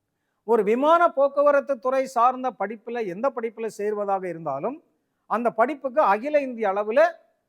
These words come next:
Director General of Civil Aviation, விமான போக்குவரத்து துறையுடைய பொது இயக்குனர் அவங்களுடைய அங்கீகாரம் கண்டிப்பாக பெற்றிருக்க வேண்டும். அது மாதிரி எந்த ஒரு படிப்பா இருந்தாலும் சரி,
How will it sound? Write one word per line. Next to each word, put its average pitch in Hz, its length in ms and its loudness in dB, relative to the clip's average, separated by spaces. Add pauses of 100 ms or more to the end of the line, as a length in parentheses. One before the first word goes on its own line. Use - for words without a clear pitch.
(280)
Director 269 600 2
General 220 340 -2
of 220 100 0 (120)
Civil 269 420 -6
Aviation, 196 720 -2
விமான 240 440 -6
போக்குவரத்து 214 800 -8
துறையுடைய 190 600 0 (400)
பொது 302 540 4 (480)
இயக்குனர் 247 760 2
அவங்களுடைய 226 600 -2
அங்கீகாரம் 226 680 -2
கண்டிப்பாக 190 540 -8
பெற்றிருக்க 175 460 -12
வேண்டும். 147 220 -14
அது 233 120 -10
மாதிரி 330 200 2
எந்த 339 200 -4
ஒரு 359 140 0
படிப்பா 247 340 -4
இருந்தாலும் 208 320 -2
சரி, 254 300 -8